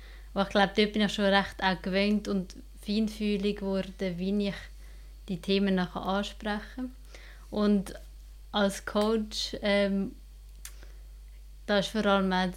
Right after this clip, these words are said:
äh, meine Aufgabe, oder sehe ich als meine Aufgabe, genau die Themen ansprechen und die Sachen fragen, wo kein Familienmitglied oder Freunde getraut fragen.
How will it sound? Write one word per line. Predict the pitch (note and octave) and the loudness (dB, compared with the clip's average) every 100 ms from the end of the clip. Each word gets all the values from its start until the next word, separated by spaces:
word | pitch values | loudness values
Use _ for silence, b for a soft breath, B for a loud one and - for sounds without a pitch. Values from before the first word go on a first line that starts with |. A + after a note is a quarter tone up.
| - | -4
äh, | G#3 F#3+ F#3+ | 0 2 2
meine | F3+ F#3 F#3+ G3+ G3+ | 0 2 4 4 2
Aufgabe, | G#3+ G#3+ - F#3 F3+ | 0 -2 -2 -2 0
oder | F3+ F#3 | -2 -2
sehe | - F#3+ G3 | 0 2 2
ich | G#3+ | -2
als | G3+ | -2
meine | G#3 G3 G3 | 0 2 2
Aufgabe, | F#3+ - G3 F#3+ | -2 -2 -4 -2
genau | - F#3+ F3+ | -2 0 0
die | F3 F#3 | -2 -6
Themen | - G3 F#3+ F#3 | -4 -4 -2 -2
ansprechen | E3+ F#3 F#3 - G3+ F#3+ - | -2 -4 -6 -6 -6 -4 -6
und | F#3 | -4
die | G3+ | -4
Sachen | F#3 F#3 F3+ F#3 | -2 -4 -4 -10
fragen, | F#3+ F#3 F3 F#3+ F3 | -2 0 0 -2 -2
wo | F3+ F3+ E3+ B B B B B | -2 -2 -4 B B B B B
kein | - G3 G3 G3 | 4 6 8 4
Familienmitglied | F#3+ - G3 F#3+ G3 G3 F#3+ G3 F3+ - F#3+ F#3+ F3+ - | 0 0 2 4 4 2 4 2 0 -4 0 0 0 -2
oder | F#3+ F3+ | -4 -4
Freunde | F3+ F#3+ F#3+ F#3+ F3+ F3+ - - | -6 -2 0 0 0 -4 -8 -10
getraut | F#3+ - F3+ E3 - | -8 -4 -6 -6 -6
fragen. | G3 F#3 F3+ | -4 -4 -6